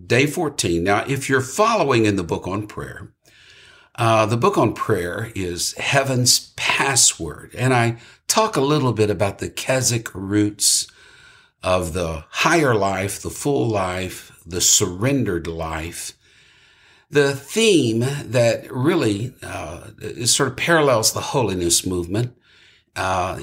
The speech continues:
in the Lake District of England, Keswick, and it, and it's, it's spilled over into so much of what we do. Sort of the theme:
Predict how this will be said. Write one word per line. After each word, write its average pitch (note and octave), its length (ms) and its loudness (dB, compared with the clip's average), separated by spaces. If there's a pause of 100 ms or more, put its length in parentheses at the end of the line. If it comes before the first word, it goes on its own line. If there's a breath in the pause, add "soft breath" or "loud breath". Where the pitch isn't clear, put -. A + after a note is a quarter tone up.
in G#2+ 180 2
the G2+ 80 4
Lake A2 340 2
District G2 540 0
of G2+ 100 -2
England, F2 540 -2
Keswick, F#2 640 -2
and F#2 480 0 (520 soft breath)
it, B2 260 -4
and D3 120 4
it's, - 600 2
it's B2+ 180 2
spilled G#3 480 4
over G#2+ 260 4
into F#2+ 220 -2
so C#3 240 2
much G#2 260 0
of F2 120 -6
what F#2 200 -4
we F2 120 -6
do. E2 180 -6
Sort F#3 240 -2
of D#3 120 -4
the G#2 80 0
theme: A2 580 0